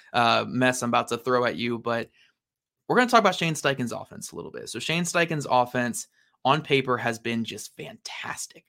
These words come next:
this season. They're eleventh in passing yards, ninth in rushing yards, fifth in total yards, fifth in total points,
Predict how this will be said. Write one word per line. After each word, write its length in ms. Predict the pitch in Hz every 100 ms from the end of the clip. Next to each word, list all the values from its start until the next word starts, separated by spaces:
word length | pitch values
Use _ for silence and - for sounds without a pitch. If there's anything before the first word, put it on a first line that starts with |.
| _
this 200 | - 113
season. 340 | - 113 107 113
They're 120 | 110
eleventh 460 | 110 135 165 165 147
in 100 | 135
passing 380 | 135 131 139
yards, 380 | 123 123 120 117
ninth 380 | 113 127 147 135
in 80 | 127
rushing 340 | 120 120 123
yards, 400 | 117 117 117 113 - _ _
fifth 300 | 190 196 196
in 100 | 175
total 300 | 170 160 147
yards, 400 | 135 131 131 -
fifth 280 | - 196
in 120 | 190 170
total 260 | 160 156
points, 480 | 147 139 131 127 -